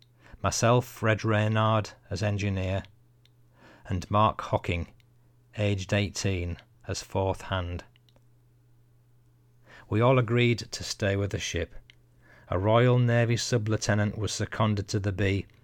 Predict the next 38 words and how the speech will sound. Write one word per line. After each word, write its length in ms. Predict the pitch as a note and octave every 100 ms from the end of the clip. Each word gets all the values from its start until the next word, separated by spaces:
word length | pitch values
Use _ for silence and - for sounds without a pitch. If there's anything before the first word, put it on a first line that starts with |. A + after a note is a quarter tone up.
| _ - - -
and 180 | G2 -
four 340 | - B2 A#2+
days' 320 | A2+ A#2 A2
rations 440 | G#2 G2+ - F#2+ F#2
were 100 | F#2+
put 200 | - G2+
aboard 520 | F2+ F#2+ F#2 F2 E2+ - - - - -
before 340 | - G2+ G2
we 160 | G2 F#2+
left 360 | A2 G#2 -
harbour 500 | - G#2+ G#2+ G2 G#2+ - - _ _ -
at 120 | -
seven 340 | - A2 A2
thirty 480 | G#2 A2 G#2 - G#2
in 100 | G2
the 80 | G2+
evening. 480 | G2 F#2 F2 F2 F#2+ - _ _ _ _ _ _ _ _ _ - -
We 100 | G2
steamed 380 | - A#2 B2 B2
through 200 | C3 B2
the 100 | A#2+
night 440 | A2 G#2+ G#2 -
and 180 | F2+ F#2+
all 240 | G#2 A2+
the 80 | A#2
next 320 | A2+ - -
day, 320 | - G2 F#2+ - - _ - _ - -
arriving 460 | F#2+ G2+ G#2 A2 G2
at 140 | -
an 100 | F#2+
assembly 520 | F2 A#2 A#2 A2 A2
area 360 | G#2+ G#2+ G#2+ G#2
off 240 | G#2 -
Ramsgate 800 | G#2+ G2 G2 - F2+ F2 F2 - - - - -
at 160 | -
five 420 | - G2+ G2 G2
P 220 | - G2+ F#2
M. 240 | F2+